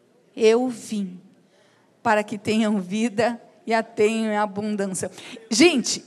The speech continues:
eu acho esse versículo, eu, eu dou risada quando eu leio esse versículo. Sabe do quê?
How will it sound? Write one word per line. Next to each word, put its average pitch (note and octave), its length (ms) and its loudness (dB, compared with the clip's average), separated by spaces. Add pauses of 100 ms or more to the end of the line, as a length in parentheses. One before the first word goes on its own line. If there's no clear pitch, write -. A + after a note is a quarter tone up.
(120)
eu D#4 400 2 (140)
acho D4 400 0
esse D4+ 220 0
versículo, F#3+ 520 -4
eu, C#4 280 2
eu B3 80 8
dou B3+ 120 2
risada A#3 520 -2
quando G3+ 180 -8
eu F#3 60 -6
leio F3 180 -4
esse F3 160 -10
versículo. F3+ 340 -8
Sabe G#3 320 -10
do F3+ 140 -10
quê? A#3 280 -2